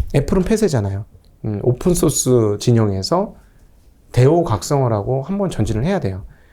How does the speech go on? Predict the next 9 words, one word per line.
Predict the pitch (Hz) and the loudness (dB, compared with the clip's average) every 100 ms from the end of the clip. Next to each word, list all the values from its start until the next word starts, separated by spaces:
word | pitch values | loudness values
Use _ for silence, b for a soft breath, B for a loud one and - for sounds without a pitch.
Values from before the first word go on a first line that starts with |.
| b b | b b
그동안에는 | 151 220 208 139 117 135 92 87 - - b b b b b _ | 2 4 4 4 2 0 -2 -8 -18 -20 b b b b b _
어떻게 | - 156 - 220 214 | -2 -2 0 0 0
폐쇄형 | 202 - 254 247 233 208 | -2 0 0 2 0 0
진영이 | 180 156 143 151 151 156 | -2 -2 -2 -2 -2 -4
개방형 | - 123 156 180 170 147 | 0 2 2 0 -2 -2
진영을 | 123 117 113 131 110 | -2 -2 -2 -2 0
이길 | 123 | 0
수 | 147 117 | 0 -2
있느냐가 | 101 101 98 98 123 156 | -2 -2 -4 -4 -4 -4